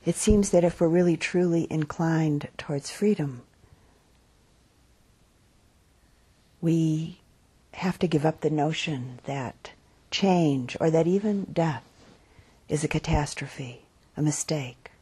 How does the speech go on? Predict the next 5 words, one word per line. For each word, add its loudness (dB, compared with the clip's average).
detestable, -4
avoidable, -2
or 0
even 0
strange. -8